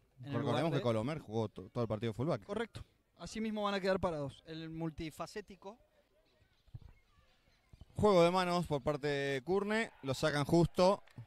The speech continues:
Speaker 2: justito cuando largaba el offload para adentro.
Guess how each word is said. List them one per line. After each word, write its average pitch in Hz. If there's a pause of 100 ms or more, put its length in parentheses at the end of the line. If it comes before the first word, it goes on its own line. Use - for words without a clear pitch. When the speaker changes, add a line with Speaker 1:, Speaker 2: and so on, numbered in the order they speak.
Speaker 2:
justito 175
cuando 139
largaba 143
el 143
offload 147
para 120
adentro. 160